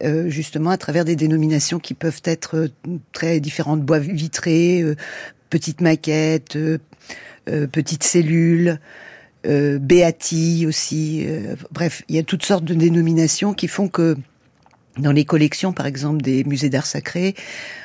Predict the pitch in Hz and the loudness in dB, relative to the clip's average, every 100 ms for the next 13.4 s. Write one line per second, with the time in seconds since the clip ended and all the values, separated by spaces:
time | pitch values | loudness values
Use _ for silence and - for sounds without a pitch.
0 | - - 143 139 139 135 - - - - | -10 -2 0 0 -2 -6 -8 -12 -20 -12
1 | - 135 131 147 147 - - 147 160 151 | -6 -4 -4 -4 -6 -8 -10 -8 -6 -6
2 | 156 151 175 147 175 170 - - 156 - | -6 -4 -2 0 0 0 -4 -8 -8 -8
3 | - 175 - 185 - 180 165 156 147 - | -6 -4 0 0 0 0 2 0 -2 -2
4 | 160 156 160 175 165 147 147 147 156 147 | -2 -2 -2 -4 -4 -4 -6 -6 -6 -4
5 | 160 147 156 - 151 160 - - 160 - | -4 -4 -8 -8 -6 -6 -8 -10 -8 -8
6 | 147 160 151 147 - - 254 - - - | -6 -6 -6 -8 -10 -10 -10 -12 -20 -20
7 | - - - 180 185 - 185 175 165 160 | -20 -20 -4 0 2 4 6 6 6 4
8 | 151 170 170 156 147 147 - 170 180 175 | 4 2 2 4 4 2 0 4 4 4
9 | 160 202 226 214 165 151 139 - - - | 2 4 6 6 6 4 2 -4 -20 -20
10 | - - _ - 233 226 214 214 185 208 | -20 -20 _ 4 6 6 6 6 6 4
11 | 208 196 196 190 202 269 349 - 170 190 | 6 6 6 6 6 4 2 2 2 4
12 | 214 226 202 143 165 156 - 165 151 - | 6 6 6 4 4 2 0 -2 -2 -4
13 | 160 156 151 147 | -2 0 0 -2